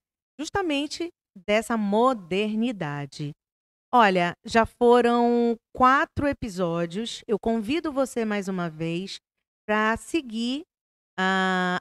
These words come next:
as páginas, né, do Jornal do Comércio. No Facebook e no YouTube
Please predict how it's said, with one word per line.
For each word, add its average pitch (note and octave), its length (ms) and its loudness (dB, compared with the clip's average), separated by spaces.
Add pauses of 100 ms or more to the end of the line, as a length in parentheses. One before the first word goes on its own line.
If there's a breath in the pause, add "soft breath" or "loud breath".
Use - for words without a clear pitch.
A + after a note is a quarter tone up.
as C4+ 220 -2
páginas, F#3+ 800 -2
né, F3 360 -4 (400)
do F3+ 200 -6
Jornal F3 320 -4
do D#3+ 100 -14
Comércio. G#3 720 -4 (560)
No B3+ 420 0
Facebook C#4+ 600 -4
e E4 40 -4
no D4 120 -2
YouTube A3+ 840 -4